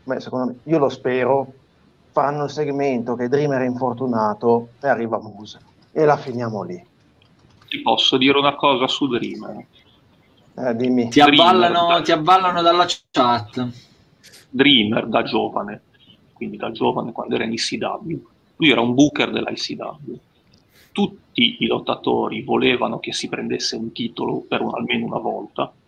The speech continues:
Speaker 2: Lui non ha mai voluto proprio perché era booker. Dreamer in tutta la sua carriera, comunque, in un modo o nell'altro, ha sempre lanciato gli altri.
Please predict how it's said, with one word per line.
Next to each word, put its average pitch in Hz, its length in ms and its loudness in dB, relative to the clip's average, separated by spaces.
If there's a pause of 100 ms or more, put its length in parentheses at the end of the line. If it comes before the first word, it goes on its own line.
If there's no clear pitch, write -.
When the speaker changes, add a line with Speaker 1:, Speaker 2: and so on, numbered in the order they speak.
(160)
Speaker 2:
Lui 180 200 4
non 113 140 0
ha 113 40 0
mai 160 240 2
voluto 160 460 2
proprio 151 280 0
perché 139 220 -6
era 117 140 0
booker. 110 400 -8 (1500)
Dreamer 127 480 4
in 113 140 0
tutta 170 240 -2
la 127 100 -4
sua - 220 -2
carriera, 113 480 -4 (100)
comunque, 123 880 2
in 127 160 0
un 139 100 0
modo 143 240 2
o 120 60 2
nell'altro, 139 400 2
ha - 60 0
sempre 147 460 -2
lanciato 113 560 -2
gli 101 120 -6
altri. 107 480 -8